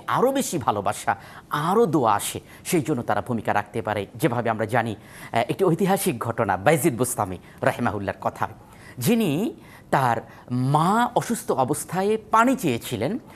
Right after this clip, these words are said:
সারা রাত পানি নিয়ে দাঁড়িয়েছিলেন। আর মা যখন এই অসুস্থ অবস্থায় শুয়েছিলেন, বিশ্রামে ছিলেন, তখন বাইজিদ বুস্তামি তাকে ডাকেননি যে ঘুম যাতে ভেঙে মা কষ্ট না পান। সকালে উঠে মা দেখলেন যে বাইজিদ বুস্তামি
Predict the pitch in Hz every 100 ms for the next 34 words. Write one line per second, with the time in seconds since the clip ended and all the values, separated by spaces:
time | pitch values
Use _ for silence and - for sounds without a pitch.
0 | - - 220 185 151 127 226 - - 220
1 | 208 202 165 160 170 165 - 95 90 -
2 | - - - - - - - 131 107 -
3 | 120 156 156 - 143 131 120 - - -
4 | - - 151 127 143 214 - 220 202 202
5 | - 190 180 - 233 - - 113 95 -
6 | - - 156 - 220 156 139 135 110 92
7 | - - 151 135 117 113 123 127 - 123
8 | 113 135 135 160 170 269 233 202 - -
9 | - 220 240 226 143 120 117 101 143 110
10 | 113 226 - 131 95 98 92 - - -
11 | 156 139 123 127 131 113 139 165 - -
12 | 113 165 165 220 196 123 113 101 101 120
13 | - 117